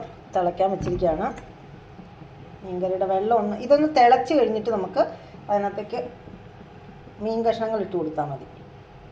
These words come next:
ഓക്കെ, അപ്പം നമ്മൾ തിളച്ച് കഴിഞ്ഞപ്പോഴത്തേക്ക് നമ്മൾ ആ മീൻ കഷ്ണങ്ങളെല്ലാം എടുത്ത് ഇട്ട് കൊടുത്തിട്ടുണ്ട്. തവി വെച്ചൊന്ന് പതുക്കെ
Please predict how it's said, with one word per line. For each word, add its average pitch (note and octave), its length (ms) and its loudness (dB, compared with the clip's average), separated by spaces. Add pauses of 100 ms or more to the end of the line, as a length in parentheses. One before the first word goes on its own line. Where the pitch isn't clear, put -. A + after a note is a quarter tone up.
(440)
ഓക്കെ, G3 220 -2 (1200)
അപ്പം C#4 200 -6
നമ്മൾ C4+ 160 6 (280)
തിളച്ച് B3 340 6
കഴിഞ്ഞപ്പോഴത്തേക്ക് B3 600 0
നമ്മൾ A#3+ 240 2
ആ A3+ 40 8 (800)
മീൻ A#3+ 300 2 (840)
കഷ്ണങ്ങളെല്ലാം A3 760 2
എടുത്ത് F#3+ 220 -4
ഇട്ട് G#3+ 120 -4
കൊടുത്തിട്ടുണ്ട്. F3+ 540 0 (1300)
തവി E3 320 -2
വെച്ചൊന്ന് E3+ 400 -6 (100)
പതുക്കെ D#3 460 -4